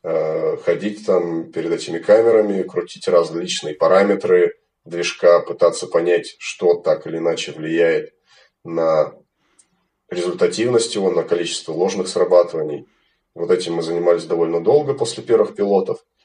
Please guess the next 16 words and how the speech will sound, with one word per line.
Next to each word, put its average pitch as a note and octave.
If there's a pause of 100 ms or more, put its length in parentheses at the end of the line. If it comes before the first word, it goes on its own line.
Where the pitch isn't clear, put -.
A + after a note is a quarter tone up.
и F2+
в F2
результате E2+
мы E2
все-таки -
поняли, C3+ (440)
да, F#2
че -
к -
чему, G2+
что E2
очень D#2+
важно, D#2+ (1300)
а, E2+
иметь F2+ (200)
фотографии, F2+